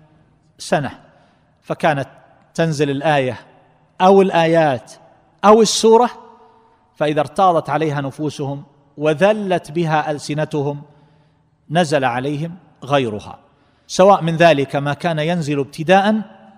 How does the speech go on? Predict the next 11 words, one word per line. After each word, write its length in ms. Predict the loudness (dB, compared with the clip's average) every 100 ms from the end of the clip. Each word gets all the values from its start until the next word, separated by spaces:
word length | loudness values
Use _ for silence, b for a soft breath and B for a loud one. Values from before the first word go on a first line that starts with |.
| _ 0
أو 160 | 2
ما 200 | 2 -2
كان 340 | -6 -6 -4 -4
ينزل 520 | -2 -2 -2 -4 0
على 320 | 2 4 2
سبب، 360 | 2 0 2 0 -2
يعني 240 | -6 -6
أسباب 400 | -10 -6 -2 -2 -6 -20 b b b -6
النزول 580 | -4 -2 -2 0 0 -2 -10
من 120 | -4
واقعة 680 | -2 -2 -2 0 -2 -2